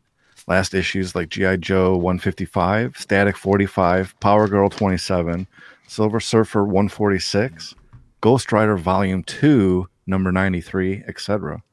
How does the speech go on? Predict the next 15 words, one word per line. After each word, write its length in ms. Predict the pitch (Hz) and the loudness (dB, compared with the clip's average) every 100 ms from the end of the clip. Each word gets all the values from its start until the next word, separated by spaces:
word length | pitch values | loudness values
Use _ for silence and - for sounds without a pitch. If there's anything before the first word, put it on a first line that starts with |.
| _ - - _ - | _ -20 -20 _ -2
all 200 | 95 104 | 0 2
have 220 | 113 107 | 0 -2
significant 840 | - 82 - 98 110 107 117 98 | -8 -14 -6 -4 -4 -4 -8 -4
value 540 | 104 104 87 80 76 - _ - _ - | -4 -4 -4 -6 -8 -12 _ -20 _ -6
and 140 | 80 | -4
are 100 | 82 | -2
all 260 | - 98 107 | 0 0 0
seeing 440 | - 107 92 87 | -2 -4 -4 -6
steady 340 | - 90 90 | -8 -4 -2
market 340 | 87 87 87 90 | 0 -2 -2 -6
increases. 680 | 85 - 95 - 64 69 - _ _ _ _ _ | -6 -4 -4 -6 -12 -14 -20 _ _ _ _ _
These 160 | - 95 | -2 0
are 80 | 95 | 0
typical 400 | - 101 104 104 | 0 -2 -4 -8
seri-, 460 | - 117 104 71 | -4 -2 -2 -4